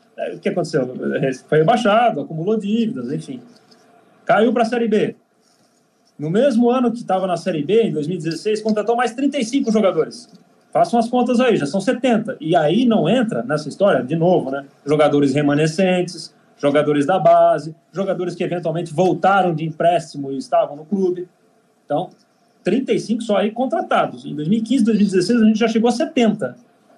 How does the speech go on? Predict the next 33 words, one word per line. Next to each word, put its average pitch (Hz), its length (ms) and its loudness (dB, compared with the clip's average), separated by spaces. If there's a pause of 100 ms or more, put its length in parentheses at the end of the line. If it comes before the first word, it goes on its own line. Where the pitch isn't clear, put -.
(300)
No 220 200 4
ano 302 180 2
seguinte, 214 840 -2 (320)
o 165 100 -2
Joinville 220 320 4
contratou 220 380 2
mais 240 240 0
vinte 277 240 0
e 240 60 0
sete, 214 580 -2 (580)
quando 170 140 -2
ele 185 100 -4
tava 185 200 0
na 180 100 -2
Série 208 240 -2
C. 170 360 -2 (880)
Então, 233 400 2
em 214 260 2
três 240 420 -2
anos, 240 420 -2
a 175 120 0
gente 214 180 -4
chegou 208 260 -2
a 240 60 0
noventa 233 600 -2
e 220 80 -2
sete 220 360 -4
jogadores 220 460 0
contratados. 220 720 -2 (1600)
Entendeu? 156 420 -2
É, 165 160 -6 (260)
assim, 190 220 0
ó, 123 160 2